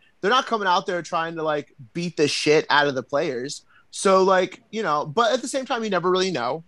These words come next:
right? You don't know what that guy is capable of. You don't know what they're going to do. But, yeah, if it's this guy, like, out there chirping you or whatever, like, let it be. Let, let, be accessible. That's, like,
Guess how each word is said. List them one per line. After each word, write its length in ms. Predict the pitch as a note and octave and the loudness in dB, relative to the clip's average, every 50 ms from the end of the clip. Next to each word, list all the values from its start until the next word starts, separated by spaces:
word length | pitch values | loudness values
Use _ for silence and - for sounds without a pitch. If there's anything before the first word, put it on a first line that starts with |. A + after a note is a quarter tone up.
| _ | _
right? 200 | - B2+ C3 C#3 | -2 0 0 0
You 100 | D3 D3+ | 0 2
don't 180 | D3+ E3+ F#3 F3 | 2 2 2 4
know 120 | D#3+ D#3 | 2 2
what 160 | D#3 D#3 D3+ - | 2 2 2 2
that 200 | D3+ C#3+ C#3 - | 2 0 2 2
guy 140 | D3 C3+ | 0 0
is 180 | C3+ C#3 C#3 - | 0 -2 -6 -8
capable 480 | - - D3+ C#3 - C3 A#2+ C3 C3 B2+ | -10 -8 -8 -8 -8 -6 -4 0 2 4
of. 160 | C3 C3 B2+ | 4 4 2
You 80 | C#3 | 0
don't 80 | C#3 C3+ | 0 0
know 80 | C3+ C3+ | 0 0
what 140 | C3 B2+ | -2 -2
they're 80 | C#3+ C#3+ | -4 -6
going 240 | A#2+ B2+ C3 B2+ B2+ | -4 -4 -4 -4 -4
to 120 | B2+ B2+ A#2+ _ - | -8 -10 -12 _ 0
do. 340 | - C3+ B2 A#2+ B2 C3 D3+ _ _ - - - - _ _ - C3+ B2+ - | 2 4 4 4 4 0 -2 _ _ -20 -20 -20 -20 _ _ -16 -12 -4 2
But, 340 | F3+ F3+ F3+ F3 E3 C3+ - _ - | 4 4 6 4 4 0 -4 _ -10
yeah, 240 | A#3+ C#4+ B3+ D3 | -4 -2 -2 -2
if 120 | D#3 F3 - | -2 -4 -8
it's 120 | C4+ - | -10 -12
this 120 | - C#4+ B3+ | -10 -6 -4
guy, 160 | B3 - A3 | 0 2 2
like, 180 | G#3+ G#3+ F#3 - | 2 2 2 0
out 220 | - E3 F3 E3 | 0 0 0 0
there 160 | F3+ E3+ D#3+ | -2 -6 -6
chirping 440 | D3 - - - D#3+ E3+ E3 B3 A#3+ | -8 -8 -4 -2 -2 -2 -2 -4 -6
you 180 | B3+ C4 C4+ C4+ | -6 -4 -2 -2
or 100 | C4+ C4+ | -2 0
whatever, 420 | C4+ C4+ C#4 C#4 C#4 C#4 C#4+ C#4 | 2 2 2 2 2 2 0 0
like, 260 | C4 C4 C4 C4 - _ _ _ _ _ _ _ _ _ _ _ _ _ _ _ _ _ _ _ | 0 0 0 0 -2 _ _ _ _ _ _ _ _ _ _ _ _ _ _ _ _ _ _ _
let 200 | - - C#4 C#4 | -4 -2 0 0
it 60 | - | 0
be. 260 | - C#4 G#3 A#2 - _ - | 0 -2 -2 -4 -4 _ -2
Let, 180 | - F3 F#3+ F3 | 2 2 2 2
let, 240 | F#3 E3+ C#3 D3+ C3+ | 0 -4 -6 -4 -2
be 160 | A#3+ C4 C4+ | 0 0 0
accessible. 580 | A3 - - D#3+ - - - G#2+ - E2+ - - | -2 -2 -2 -2 -2 -2 -8 -12 -12 -14 -10 -4
That's, 280 | A#2+ D3 F3 F3 - - | 0 0 0 0 0 -2
like, 240 | F#3 F#3+ F#3 - | -2 -2 -2 -2